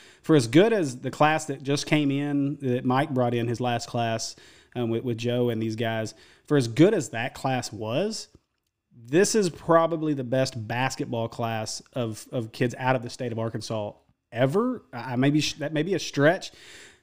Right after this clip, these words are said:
but it's, if it's not, it's number two. I mean, it's one A, one B, or one, one, two. This class, and, and, and I'm, and I'm including a guy like Moses Moody who left the state, but, uh, to go to a prep school, but this class is insane. Like,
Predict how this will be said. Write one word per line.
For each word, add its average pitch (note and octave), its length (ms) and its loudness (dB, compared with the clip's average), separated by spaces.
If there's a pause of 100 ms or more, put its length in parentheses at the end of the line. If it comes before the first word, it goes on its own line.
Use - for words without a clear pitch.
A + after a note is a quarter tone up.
(340)
but D3+ 120 6
it's, C#3+ 240 -4
if D3+ 140 -2
it's C#3+ 160 2
not, D3+ 260 6
it's C3 240 -8
number C#3 320 6
two. A#2+ 260 0
I A#2+ 40 0
mean, C3+ 140 8
it's C3+ 140 4
one D#3 200 8
A, C#3+ 100 6
one C3 220 0
B, B2+ 240 -2
or A2 100 -6
one, B2+ 320 2
one, B2 160 0
two. A2+ 220 -2
This C#3+ 320 2
class, C#3+ 580 0
and, E3 140 2
and, E3 120 2
and D#3 140 2
I'm, E3 100 2
and E3+ 100 2
I'm F#3 80 4
including E3 360 4
a - 40 -2
guy C3+ 180 2
like B2+ 160 -2
Moses A#2+ 300 -6
Moody A#2 180 2
who A2+ 100 -2
left A2 160 -6
the - 60 -16
state, B2 340 -2
but, A#2+ 180 -6 (400)
uh, A#2 200 -4 (160)
to C3+ 100 -4
go B2 80 2
to A#2 60 0
a G#2 60 -4
prep F3 200 2
school, A#2+ 240 -8
but A#2 200 -10 (920)
this D3+ 260 4
class C#3 340 0
is A2 120 -8
insane. G#2+ 580 -6
Like, A#2 280 -6